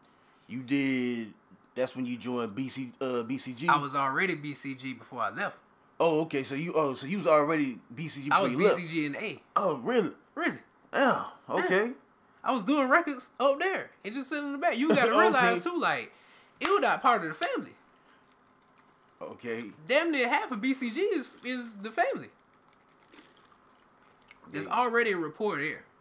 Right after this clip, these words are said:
Speaker 2: It's already production now.
Speaker 1: Okay.
Speaker 2: You see what I'm saying?
Speaker 1: Yeah.
Speaker 2: Um, shout out to, uh, P the Average Joe.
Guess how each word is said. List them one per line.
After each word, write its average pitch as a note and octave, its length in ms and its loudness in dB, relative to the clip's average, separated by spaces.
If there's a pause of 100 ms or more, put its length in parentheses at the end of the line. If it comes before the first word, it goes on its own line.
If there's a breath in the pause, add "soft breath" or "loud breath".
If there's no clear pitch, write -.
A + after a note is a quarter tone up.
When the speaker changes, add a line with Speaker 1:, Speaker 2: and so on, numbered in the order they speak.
(120)
Speaker 2:
It's - 100 -20
already F#3+ 380 0
production D3 500 -10
now. D2+ 60 -18 (320)
Speaker 1:
Okay. D3 160 -2
Speaker 2:
You A#2+ 80 0
see D#3+ 80 -4
what D#3+ 80 -6
I'm D#3+ 60 -8
saying? E3 420 -4
Speaker 1:
Yeah. C3+ 280 -2 (220)
Speaker 2:
Um, B2+ 520 -8 (1700 soft breath)
shout F#3+ 260 0
out F#3 200 0
to, E3 220 -8
uh, E3+ 520 -2 (240)
P A3 180 -2
the F3+ 180 -4
Average E3+ 380 -4
Joe. F3+ 320 -4